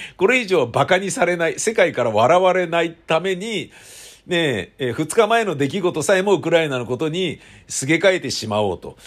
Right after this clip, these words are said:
なおかつ、えー、ウクライナは戦争犯罪を起こしてるじゃないかよっていうふうにしたいっていうロシア側のことなのかもしれないねっ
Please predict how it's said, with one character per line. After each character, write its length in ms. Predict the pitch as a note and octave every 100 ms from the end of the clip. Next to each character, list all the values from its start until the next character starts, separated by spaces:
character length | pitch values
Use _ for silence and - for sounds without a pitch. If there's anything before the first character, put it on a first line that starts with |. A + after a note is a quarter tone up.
| -
な 200 | - A3+
お 60 | A#3
か 140 | G#3+
つ、 440 | G#3+ A#3 A#3+ C#3+ - - _
え 220 | - D3 C#3
ー、 80 |
ウ 80 | C#3
ク 100 | -
ラ 140 | D#3 D3
イ 60 |
ナ 100 | B2+
は 100 | F#3
戦 140 | E3 C#3+
争 200 | B2 B2+
犯 140 | C#3+
罪 100 | B2
を 80 | A2+
起 40 |
こ 80 | D3+
し 80 | E3
て 80 | E3+
る 60 |
じ 80 | D3
ゃ 20 |
な 100 | C3+
い 80 | C#3
か 120 | C#3
よ 280 | C#3+ G#3 G3
っ 60 | D#3+
て 80 | B2+
い 100 | B2+
う 80 | A#2
ふ 160 | C#3
う 60 | C3
に 300 | F3+ F3+ - _
し 140 | -
た 200 | - C3+
い 140 | C3+ E3+
っ 20 |
て 240 | - -
い 540 | F3+ F3+ E3+ E3+ E3 D#3+
う 40 |
ロ 100 | D#3
シ 200 | D3+ E3
ア 80 | E3
側 300 | D#3 D#3 D#3
の 400 | F#3 A3+ D#3 F#2 _ -
こ 120 | D#3+
と 120 | - C#3+
な 140 | C3
の 140 | C#3
か 160 | B2+ A3+
も 140 | F#3
し 180 | B2 A2+
れ 140 | A2+ A#2+
な 120 | A2+
い 100 | A#2
ね 120 | A3+
っ 80 | A#3